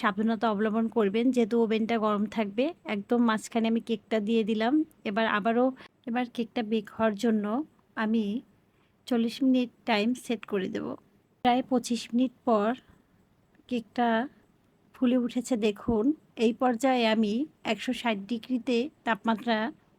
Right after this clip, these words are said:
দিয়ে দেব। চল্লিশ মিনিট পর দেখুন মাশাআল্লাহ কেকটা কত সুন্দর ফুলে উঠেছে। এবার একটা টুথপিকের সাহায্যে চেক করে দেখব কেকটা হয়েছে কিনা। আমার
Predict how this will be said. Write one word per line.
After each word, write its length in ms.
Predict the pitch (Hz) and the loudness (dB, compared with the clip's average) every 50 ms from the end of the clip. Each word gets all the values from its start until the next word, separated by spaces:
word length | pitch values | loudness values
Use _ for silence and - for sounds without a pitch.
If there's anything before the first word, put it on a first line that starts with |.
| - 202 | 0 4
দিয়ে 160 | 233 226 208 | 4 6 6
দেব। 180 | 190 190 - - - - 226 - - | 4 2 -2 -4 -6 -8 -6 -2 0
চল্লিশ 280 | 262 247 247 285 - - - | 2 2 2 2 0 0 2
মিনিট 220 | 285 277 294 285 - - | 4 4 4 4 2 4
পর 260 | 277 247 220 208 226 277 294 - _ _ _ - 247 220 247 | 6 6 6 6 6 2 0 -4 _ _ _ -6 -2 2 2
দেখুন 380 | 240 240 - - 262 254 240 233 254 247 240 | 2 2 0 -4 -2 0 0 2 2 4 4
মাশাআল্লাহ 540 | 226 233 233 - - 247 247 240 233 226 233 294 294 - | 4 2 2 0 -2 -2 0 2 4 4 4 2 0 -4
কেকটা 280 | - 240 233 - - 254 240 - | -6 -8 -6 -4 -4 -4 -2 -2
কত 160 | 233 226 - 262 | -4 -4 -4 -4
সুন্দর 360 | - - 254 247 240 240 254 | -4 -2 0 2 2 2 0
ফুলে 280 | - - - 240 226 226 | -2 -2 -2 2 4 4
উঠেছে। 460 | 226 226 226 - 247 233 - - 240 240 285 330 - - | 4 2 0 -4 -4 -4 -4 -2 -2 -2 -2 -4 -8 -6
এবার 240 | 247 220 226 254 247 240 | -4 0 2 2 2 2
একটা 240 | 233 - - 269 240 214 220 262 294 - | -2 -2 2 4 4 4 4 0 -2 -6
টুথপিকের 500 | - 240 226 - - 254 240 - 269 - - | -8 -8 -8 -6 -6 -4 -2 -2 -4 -4 -2
সাহায্যে 280 | - 247 247 220 - 240 - - | 0 0 0 0 -2 -6 -4 -2
চেক 140 | 247 226 226 - | -4 -4 -4 -4
করে 200 | - 262 254 247 | -2 0 0 2
দেখব 320 | 214 233 208 202 202 202 196 208 262 311 311 _ - | 2 0 -2 -2 -4 -4 -2 -2 -2 -4 -6 _ -8
কেকটা 400 | - 233 226 _ - - 240 208 208 240 302 311 - | -8 -8 -8 _ -2 0 2 2 2 0 -2 -2 0
হয়েছে 300 | - 233 233 233 - 233 | 0 0 0 0 -2 -6
কিনা। 260 | 202 214 214 202 208 220 226 - _ _ _ _ _ _ _ - - _ _ _ - - _ _ _ _ - | -6 -4 -4 -6 -6 -10 -12 -16 _ _ _ _ _ _ _ -20 -20 _ _ _ -20 -20 _ _ _ _ 0
আমার 240 | - 233 240 233 | 2 4 4 4